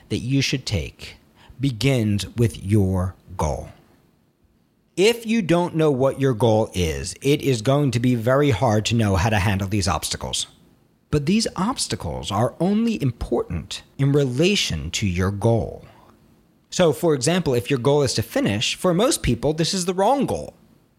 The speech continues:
For most people, it's the wrong goal in life and the wrong goal in screenwriting. And I say for most people, it isn't for all people. If your deadline is tomorrow, your goal should be to finish.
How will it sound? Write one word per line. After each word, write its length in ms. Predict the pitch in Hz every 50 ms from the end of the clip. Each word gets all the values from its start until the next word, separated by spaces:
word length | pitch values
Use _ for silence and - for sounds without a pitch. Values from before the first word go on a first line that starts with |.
| _ _ _ _ _ _ _ _
For 160 | - - 190 190
most 400 | 185 214 233 262 277 269 - -
people, 280 | 240 233 233 226 208
it's 140 | 185 147 -
the 160 | - 147 135
wrong 300 | 147 175 196 202 196 190
goal 300 | 175 180 180 180 175 160
in 200 | 147 131 123 117
life 340 | 147 170 190 196 196 185 - -
and 400 | - 175 196 208 208 214 214 196
the 60 | 156
wrong 340 | 123 120 156 170 165 160 147
goal 300 | 143 147 147 143 143 143
in 180 | 135 131 123 120
screenwriting. 720 | 113 - - 127 110 107 98 92 85 85 90 87 - - - _ _ _ _ _ _ _ _ _ _ -
And 80 | 151
I 20 | 165
say 160 | - - 311
for 160 | 285 - 311
most 420 | 233 190 170 180 196 196 - - -
people, 300 | - 90 82 - 64 73
it 240 | 76 104 143 156
isn't 320 | - 147 202 214 262 220 -
for 220 | - - 180 -
all 260 | - 139 131 151 151
people. 480 | 147 - - - 85 - - - - - - - _ _ _ _ _ _ _ _ _ _ _ _
If 220 | - 131 151 147 -
your 220 | 175 220 269 285
deadline 520 | 220 170 165 180 196 180 175 170 165 160 156
is 160 | 147 127 -
tomorrow, 680 | - - 98 110 143 170 160 113 78 78 71 62 58
your 240 | 64 80 110 151 175
goal 320 | 151 117 143 160 175 196 202
should 260 | - - 165 135 117
be 240 | 123 127 135 139 131
to 100 | - 120
finish. 600 | - - 120 107 82 - - - - - -